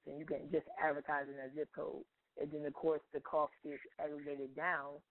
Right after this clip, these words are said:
So if the whole market is a thousand dollars, well, a group of ten zip codes or one zone may only be, you know,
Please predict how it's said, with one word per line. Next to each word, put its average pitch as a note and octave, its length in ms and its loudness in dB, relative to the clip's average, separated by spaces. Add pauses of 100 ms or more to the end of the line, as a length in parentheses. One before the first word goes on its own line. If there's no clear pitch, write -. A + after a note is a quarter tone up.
(340)
So D3 260 4
if D#3 160 -2
the D3+ 120 2
whole D#3+ 380 2
market D#3+ 380 0
is D3 240 -8
a C#3+ 80 -14 (100)
thousand D3+ 380 4
dollars, A#2+ 400 -10 (400)
well, D3 240 4 (180)
a C#3+ 60 -2
group D#3+ 320 -2
of D3+ 240 4 (420)
ten E3+ 300 0
zip E3 160 2 (100)
codes C#3+ 460 4
or C#3 240 4
one D3+ 540 2
zone C#3+ 480 2 (320)
may D3+ 200 8
only D3+ 380 0
be, D3 380 2 (180)
you D3 160 -2
know, C#3 320 4